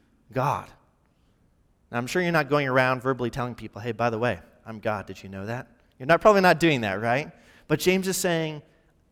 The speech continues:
it's so easy to just drift into this thinking that practically we act as if we're our own God, that practically we're controlling our own future, our own destiny.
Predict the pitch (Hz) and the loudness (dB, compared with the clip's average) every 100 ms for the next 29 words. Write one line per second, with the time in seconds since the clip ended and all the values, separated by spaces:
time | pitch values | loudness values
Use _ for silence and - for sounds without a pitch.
0 | _ _ _ - - - 180 190 190 190 | _ _ _ -14 -8 -6 0 0 0 -2
1 | 185 139 120 123 120 - - 160 170 180 | -4 -4 -4 -4 -6 -8 -4 -4 -2 -8
2 | 147 131 127 - - 160 156 113 95 95 | -6 -8 -8 -8 -8 -8 -8 -14 -14 -16
3 | _ - 123 - - - 180 - - - | _ -8 -8 -8 -10 -2 -2 -2 -18 -20
4 | - - 90 _ _ _ _ _ _ 123 | -20 -20 -20 _ _ _ _ _ _ -10
5 | 113 110 104 104 104 - 104 98 92 95 | -6 -6 -6 -12 -14 -12 -8 -6 -6 -10
6 | 90 101 98 - _ _ _ _ - - | -18 -20 -20 -20 _ _ _ _ -6 -6
7 | - 160 147 - 139 127 107 120 - 123 | 0 0 0 -6 -14 -10 -6 -6 -8 -16
8 | - 135 127 120 107 107 117 113 - 123 | -10 -6 -4 -6 -8 -10 -10 -14 -14 -14
9 | - - 95 _ _ - 104 - 107 104 | -12 -14 -16 _ _ -12 -10 -8 -10 -12
10 | 98 87 - 87 85 - | -12 -12 -16 -20 -20 -20